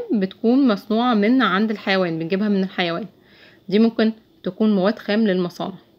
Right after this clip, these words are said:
زي الجلود أصنع منها، آه، زي الأحذية والشنط، زي الألبان. ممكن الألبان اللي هي بتبقى معلبة دي زي ما انتوا شايفينها في الصورة،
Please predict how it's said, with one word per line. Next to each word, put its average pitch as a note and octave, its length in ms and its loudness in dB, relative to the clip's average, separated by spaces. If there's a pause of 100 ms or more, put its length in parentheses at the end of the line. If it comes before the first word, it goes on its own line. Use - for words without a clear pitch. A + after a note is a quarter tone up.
(460)
زي G3+ 140 4
الجلود F3 480 -2 (100)
أصنع E3+ 440 -4
منها، E3 360 -4 (540)
آه، E3+ 200 -4
زي F#3 220 2
الأحذية F3 640 -2
والشنط، E3 1120 -2 (760)
زي A3+ 220 4
الألبان. G3 560 0 (960)
ممكن F#3+ 320 -2
الألبان F3 600 0
اللي F3+ 140 0
هي F#3 100 0
بتبقى - 280 -8
معلبة D#3+ 480 -2
دي G3 320 -2
زي D#3+ 140 -4
ما D3+ 80 -6
انتوا - 140 -12
شايفينها E3 420 -8
في - 220 -10
الصورة، A3 480 -6